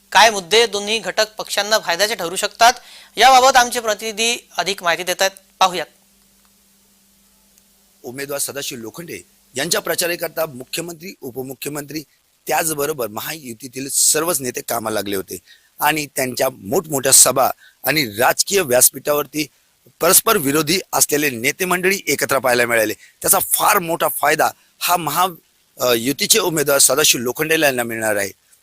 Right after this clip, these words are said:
Speaker 2: त्याचबरोबर या मतदारसंघात ज्यांचं राजकीय वर्चस्व प्रबळ आहे, ते या जिल्ह्याचे पालकमंत्री राधाकृष्ण विखे पाटील यांचा थेट पाठिंबा या ठिकाणी मिळाल्याने खासदार सदाशिव लोखंडे या निवडणुकीत कुठेतरी प्रचारामध्ये देखील आणि मतांच्या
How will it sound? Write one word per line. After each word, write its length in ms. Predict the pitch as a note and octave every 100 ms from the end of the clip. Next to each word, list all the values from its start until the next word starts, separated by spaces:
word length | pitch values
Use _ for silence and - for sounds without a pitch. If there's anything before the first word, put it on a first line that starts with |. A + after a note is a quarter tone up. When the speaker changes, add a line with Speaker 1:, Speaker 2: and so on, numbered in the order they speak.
| -
Speaker 2:
त्याचबरोबर 460 | C#3+ E3 F3+ F#3+ F3+
या 240 | C#3 D3+
मतदारसंघात 680 | E3 C3 C#3 C#3+ C3+ C3+ C3 - _ _ A2+
ज्यांचं 520 | D3+ D#3+ F#3 F#3 B2+ G#2+
राजकीय 360 | A#2+ - G#3 G#3
वर्चस्व 540 | F3+ - D#3+ D#3+ D#3+ - _ _
प्रबळ 320 | - D3 G#3+ G3
आहे, 180 | B2
ते 460 | G2 _ _ - F3
या 140 | D#3+
जिल्ह्याचे 500 | D#3 B2 A#2 B2+ - D#3 -
पालकमंत्री 420 | B2+ E3+ F#3 E3
राधाकृष्ण 420 | D3 D#3 D#3 C3+
विखे 200 | C3 D3+
पाटील 300 | C#3 B2+ A#2 - _ _
यांचा 340 | B2 D#3+ E3 E3+ -
थेट 180 | F#3+ F#3+
पाठिंबा 460 | E3+ D#3 F3+ E3 G2+ - _ _ -
या 120 | D3+
ठिकाणी 320 | - D#3+ F3+
मिळाल्याने 580 | F#3+ D#3+ E3+ F3+ D#3 A2+ - _ _ _
खासदार 240 | C#3 D3 F#3
सदाशिव 420 | C3+ D3+ D3+ D3
लोखंडे 460 | C#3 C#3 D3 B2+ C3 _ -
या 140 | E3
निवडणुकीत 460 | E3+ D#3+ D#3+ - - _ -
कुठेतरी 400 | D#3+ D3+ D3 - _ _ -
प्रचारामध्ये 560 | C#3+ F#3 F#3+ G#3 F#3+ F#3
देखील 300 | F#3 F#3 F3+ -
आणि 160 | C#3
मतांच्या 640 | C3+ B2+ D3+ E3 - E3